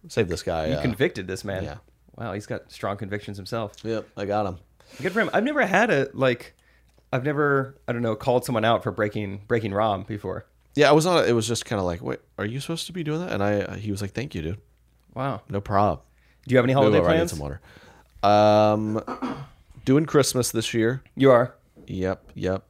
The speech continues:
Speaker 1: Doing Christmas. We're not doing, um, I don't even, Kwanzaa?
Speaker 2: That's one.
Speaker 1: That, what, who does Kwanzaa?
Speaker 2: I think that is for people five eight and shorter.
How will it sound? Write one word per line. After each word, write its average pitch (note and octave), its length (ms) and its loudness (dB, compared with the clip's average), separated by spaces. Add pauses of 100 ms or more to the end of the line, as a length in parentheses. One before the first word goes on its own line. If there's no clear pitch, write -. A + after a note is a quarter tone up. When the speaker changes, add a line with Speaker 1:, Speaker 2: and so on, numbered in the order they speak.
(120)
Speaker 1:
Doing G2 280 -6
Christmas. G#2 880 -6
We're F#2+ 160 -10
not F#2 280 -6
doing, G2 440 -4 (960)
um, E2 580 -6 (800)
I - 60 -6
don't C#3 80 -4
even, G2 180 -2
Kwanzaa? B2 720 -2 (440)
Speaker 2:
That's E3 200 -2
one. C3 240 -2 (720)
Speaker 1:
That, G#2+ 220 0
what, A2 280 -6
who B2+ 100 -4
does B2+ 180 -4
Kwanzaa? D#2+ 480 -6 (500)
Speaker 2:
I C3 80 -2
think G3 300 -8
that E3 140 2
is D#3 100 -2
for C#3 80 -6
people C3+ 300 -4
five C3+ 360 2
eight B2+ 140 -2
and A2 120 -8
shorter. - 480 -8